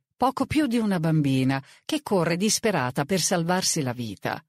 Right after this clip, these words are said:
Lui è somalo, lei etiope, si chiama Abebek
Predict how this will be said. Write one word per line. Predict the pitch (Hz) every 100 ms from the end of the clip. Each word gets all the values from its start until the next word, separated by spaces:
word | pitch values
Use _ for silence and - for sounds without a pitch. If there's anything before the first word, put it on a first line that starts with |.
| _ _ _ _
Lui | - 226 240
è | 220
somalo, | - 233 208 160 135 139 - _ -
lei | 190 196 233 269 254
etiope, | - 254 208 139 147 131 - _
si | - - 185
chiama | 185 165 165 156 -
Abebek | - 190 185 156 131 131 - 127